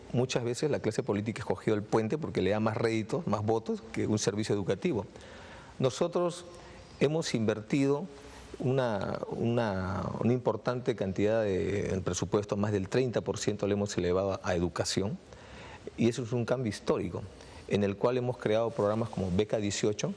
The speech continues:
que este año ha cerrado en cinco mil becarios a nivel nacional, y más de mil que se van a ir el próximo año al extranjero.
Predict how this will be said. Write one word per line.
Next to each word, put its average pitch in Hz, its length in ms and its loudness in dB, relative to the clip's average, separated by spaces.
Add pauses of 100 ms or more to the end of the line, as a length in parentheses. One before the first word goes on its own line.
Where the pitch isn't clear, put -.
que - 80 4
este 107 220 0
año 107 160 2
ha 107 40 0
cerrado 104 560 2
en 90 260 -2 (180)
cinco 98 380 0
mil 107 160 4
becarios 104 480 0
a - 40 -2
nivel 92 260 2
nacional, 107 480 2 (580)
y 101 100 6
más 120 200 2
de 107 140 2
mil 131 340 2 (100)
que 98 120 4
se 101 120 0
van 107 160 2
a 107 40 2
ir 110 80 2
el 98 80 0
próximo 104 460 2
año 107 240 2 (320)
al 90 120 2
extranjero. 104 580 0